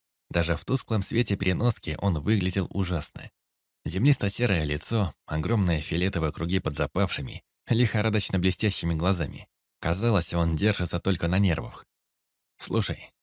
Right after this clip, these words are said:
а у тебя температуры нет?" Я приложил тыльную сторону ладони к его лбу.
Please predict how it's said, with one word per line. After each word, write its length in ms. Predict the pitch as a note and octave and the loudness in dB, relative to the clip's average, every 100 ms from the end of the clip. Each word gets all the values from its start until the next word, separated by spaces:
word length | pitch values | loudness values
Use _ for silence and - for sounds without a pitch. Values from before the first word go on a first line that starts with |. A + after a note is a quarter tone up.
| _ - | _ -10
а 180 | E2 D#2+ | -4 -2
у 60 | |
тебя 220 | E2 E2 | 0 0
температуры 560 | F#2+ F#2+ G2 G2+ G2 D#2 | 0 0 0 2 0 2
нет?" 260 | F2+ G#2 - _ _ _ _ _ - | 2 0 -4 _ _ _ _ _ -6
Я 260 | E2 C3 G#2+ | 0 2 2
приложил 400 | F2 F#2 G2+ G2+ | 0 0 -2 0
тыльную 300 | A#2 G#2 F#2+ | 2 2 2
сторону 360 | - G#2 G2 | 0 0 2
ладони 300 | E2+ E2+ G#2+ | 2 2 2
к 100 | F2+ | 2
его 160 | E2+ F#2 | 0 0
лбу. 260 | F2 C#2+ | -2 -4